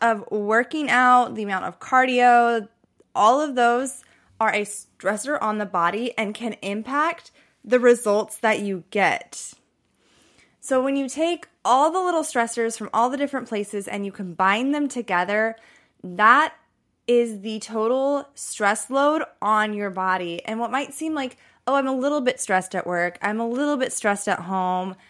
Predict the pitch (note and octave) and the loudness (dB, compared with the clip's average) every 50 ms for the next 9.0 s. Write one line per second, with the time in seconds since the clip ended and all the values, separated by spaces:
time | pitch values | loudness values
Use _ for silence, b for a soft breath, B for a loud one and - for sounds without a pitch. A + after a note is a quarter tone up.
0 | b b b b b b b _ A3+ A#3 A#3 G#3+ A3+ C#4+ D4+ E4 E4 D#4 C#4 B3+ | b b b b b b b _ -2 -2 -2 -2 -2 -2 -2 0 -2 -2 -2 0
1 | B3+ C#4 C#4 C4+ A#3+ B3+ A#3+ A#3 A3+ - G#3+ F3+ - G3+ G#3 G3+ G3+ G3+ G3+ G3+ | 0 2 2 2 2 2 2 0 0 -4 -8 -8 -6 -4 -4 -2 -2 -2 -2 -2
2 | G3+ G3+ G3 D4+ G#3 F3 - _ _ G#3+ G#3+ G#3 G3 - - - A3+ B3 B3+ C#4+ | -2 -2 -4 -4 -6 -8 -8 _ _ -8 -6 -6 -6 -6 -2 0 0 0 0 -2
3 | D4+ C#4+ C#4+ C#4+ C#4 C4+ B3 B3 B3 - A3 G#3+ G#3+ G#3+ A3 A3+ A#3 A3+ - - | -4 -6 -4 -4 -2 -2 -2 -4 -4 -6 -6 -4 -4 -4 -6 -6 -8 -8 -10 -12
4 | G#3 - A#3 A#3+ B3+ C4+ C4 C4+ C#4 B3+ C#4 B3+ B3 A#3+ A#3 A#3 G#3+ G#3 G3+ A3 | -14 -6 -4 -2 -2 -2 -4 -4 -6 -6 -6 -6 -4 -6 -6 -6 -6 -8 -6 -6
5 | B3+ C4 B3+ B3 B3 A#3+ - A#3+ A3+ A3 A#3 A#3 A3+ A#3 - - - A#3 A3+ A3+ | -4 -2 -2 -2 -2 -4 -8 -10 -6 -2 -2 0 0 -2 -4 -4 -2 -2 -2 -2
6 | - - A#3 A#3 A3+ A3+ A#3 A#3 B B B B B B B B _ - B3 D#4 | -4 -6 -4 -2 -2 -2 -4 -6 B B B B B B B B _ 0 0 0
7 | - - - - - - A#3 G#3+ A3 G#3+ A3+ A#3+ C4+ D4 E4+ F4+ F#4+ - - _ | 0 -4 -8 -8 -8 -8 -2 2 4 4 4 4 2 0 -2 -4 -4 -6 -8 _
8 | - A3 G#3+ G#3 G#3 G#3+ A#3 A#3 A3 - - _ - F#3+ F#3+ G#3+ D#4 F4+ - - | 2 4 4 6 4 4 2 0 -4 -8 -8 _ 0 2 2 4 2 2 0 -4